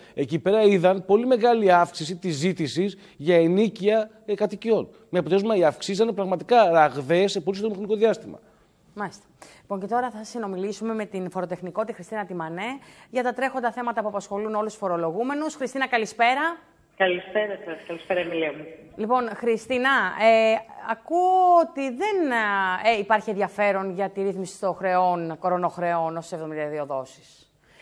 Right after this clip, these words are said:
Speaker 2: Ε, και αναρωτιέμαι για ποιο λόγο. Και θέλω να μας το, λίγο να μας το εξηγήσεις. Γιατί υποτίθεται ότι όλοι περιμένανε, οι πληγέντες από τη πανδημία, αυτή την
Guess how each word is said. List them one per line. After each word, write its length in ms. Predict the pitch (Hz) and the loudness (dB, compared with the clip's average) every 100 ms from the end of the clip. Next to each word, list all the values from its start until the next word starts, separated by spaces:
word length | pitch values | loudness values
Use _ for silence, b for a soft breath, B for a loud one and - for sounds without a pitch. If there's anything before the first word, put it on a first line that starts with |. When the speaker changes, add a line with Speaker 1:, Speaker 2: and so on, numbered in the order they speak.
| B B | B B
Speaker 2:
Ε, 240 | 226 233 - | -2 -2 -6
και 180 | - 294 294 277 - | -8 -2 -2 -2 -4
αναρωτιέμαι 500 | 262 262 247 339 381 | -2 -2 -4 -4 -4
για 120 | 370 - | -6 -4
ποιο 120 | 370 392 | 0 4
λόγο. 600 | 339 349 247 175 143 - - _ | 8 8 8 2 -2 -4 -10 _
Και 300 | 208 208 202 202 | -6 -4 -4 -6
θέλω 240 | - 302 370 | -8 -6 -6
να 100 | 359 | -6
μας 180 | 320 - | -6 -6
το, 200 | 233 208 | -4 -4
λίγο 240 | 208 196 | -4 -4
να 120 | 190 | -4
μας 120 | 185 180 | -6 -8
το 60 | |
εξηγήσεις. 720 | 170 - 156 151 - 139 135 _ B B | -10 -12 -12 -12 -12 -18 -18 _ B B
Γιατί 280 | 208 240 247 | -4 -4 -4
υποτίθεται 440 | 262 254 294 320 | -8 -8 -8 -6
ότι 120 | 339 330 | -4 -2
όλοι 180 | 359 | -2
περιμένανε, 640 | 349 302 269 285 269 247 240 | 0 -2 -2 -4 -2 -4 -6
οι 80 | 240 | -8
πληγέντες 420 | 240 233 285 277 | -8 -4 -4 -4
από 80 | 240 | -6
τη 60 | 233 | -4
πανδημία, 280 | 226 226 247 | -4 -4 -6
αυτή 200 | 240 247 | -8 -10
την 260 | 220 196 | -10 -8